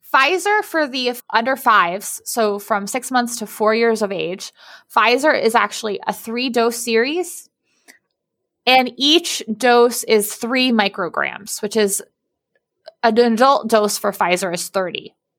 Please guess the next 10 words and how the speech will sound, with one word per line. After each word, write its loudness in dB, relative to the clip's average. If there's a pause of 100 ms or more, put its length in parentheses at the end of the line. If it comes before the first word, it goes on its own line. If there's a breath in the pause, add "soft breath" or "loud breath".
So 2
it's -4 (340)
ten 0
times -2
smaller 0
than -6
the -8
dose -8
adults -2
get. -8